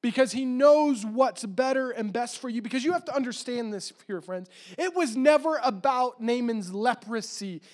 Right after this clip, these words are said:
in this situation. His leprosy was a byproduct of a thing called sin. His leprosy was a byproduct of what was actually taking place internally in his heart.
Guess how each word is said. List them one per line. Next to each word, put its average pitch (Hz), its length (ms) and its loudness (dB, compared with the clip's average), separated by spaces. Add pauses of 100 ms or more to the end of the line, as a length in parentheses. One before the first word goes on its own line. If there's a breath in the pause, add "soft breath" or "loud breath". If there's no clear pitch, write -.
(100)
in 220 140 -2
this 214 140 -2
situation. 190 760 -6 (1040)
His 285 220 2
leprosy 302 680 0
was 247 240 2
a 233 80 4
byproduct 240 920 0 (240 loud breath)
of 240 140 0
a 220 60 0
thing 226 300 -6
called 202 300 -8
sin. 208 260 -8
His 220 200 -8
leprosy 285 720 -4 (200 loud breath)
was 247 180 0
a 226 80 4
byproduct 233 800 -2 (220 loud breath)
of 214 140 -6
what 240 220 -6
was 220 140 -4
actually 247 420 -6
taking 208 360 -6
place 233 340 -6
internally 226 720 -8
in 190 120 -8
his 180 160 -12
heart. 196 240 -2